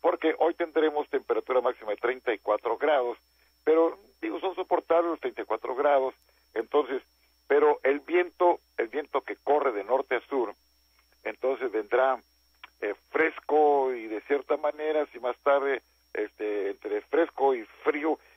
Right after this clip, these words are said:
y eso nos mitiga mucho el calor y no, no nos deja que la sensación térmica nos abarque. Bueno, hoy comienza a anochecer a las cinco de la tarde, cincuenta y un minutos. Mañana el primer rayo de luz solar lo tendremos a las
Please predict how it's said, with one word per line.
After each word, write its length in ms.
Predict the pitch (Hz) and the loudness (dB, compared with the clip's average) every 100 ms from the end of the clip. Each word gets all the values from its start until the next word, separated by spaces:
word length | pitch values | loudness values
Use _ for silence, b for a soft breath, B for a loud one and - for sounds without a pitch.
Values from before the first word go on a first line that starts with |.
| b | b
y 100 | 120 | 0
eso 220 | 139 131 | 0 0
nos 120 | 127 | -6
mitiga 340 | 113 - 139 120 | -8 -8 -4 -4
mucho 260 | 123 - | -4 -10
el 60 | 117 | -4
calor 380 | 117 143 202 175 _ B B B | 0 2 2 2 _ B B B
y 220 | - 123 117 | -6 -4 -4
no, 180 | 123 120 117 | -6 -8 -4
no 120 | 143 | -4
nos 140 | 147 | 0
deja 240 | 123 127 123 | 0 -2 -2
que 80 | 95 | -4
la 120 | 92 | -8
sensación 340 | 90 82 113 | -10 -14 -10
térmica 340 | - 123 127 113 | -6 -6 -6 -8
nos 160 | 117 | -8
abarque. 400 | - 101 - - - _ _ B B B - - | -6 -6 -6 -12 -18 _ _ B B B -20 0
Bueno, 260 | 131 135 135 _ - | 2 2 -2 _ 0
hoy 160 | 196 | 2
comienza 400 | - 226 220 202 | 2 0 0 0
a 20 | |
anochecer 680 | 190 175 139 - 160 151 151 _ _ - | 0 0 -4 0 2 4 2 _ _ -4
a 100 | 95 | 0
las 160 | 117 - | 0 -2
cinco 300 | 175 185 170 | -6 0 2
de 80 | |
la 80 | 156 | 2
tarde, 480 | 139 143 143 143 143 _ - | 2 2 4 2 0 _ -14
cincuenta 560 | 165 175 160 143 139 | -14 -2 -2 0 0
y 60 | 120 | 0
un 100 | 131 | -2
minutos. 520 | 143 151 156 - 101 - b b _ | -6 -8 -4 -2 -2 -4 b b _
Mañana 640 | 143 147 151 170 170 170 160 - | -2 0 2 2 4 4 4 0
el 160 | 110 | -6
primer 320 | - 107 120 | -6 -4 0
rayo 260 | 120 127 117 | 2 2 0
de 60 | 101 | -2
luz 180 | 120 - | -4 -2
solar 360 | 110 127 143 - _ b b _ | 2 2 2 -2 _ b b _
lo 100 | - | -6
tendremos 460 | 120 117 135 139 120 | -4 0 0 0 0
a 80 | |
las 140 | 104 | 0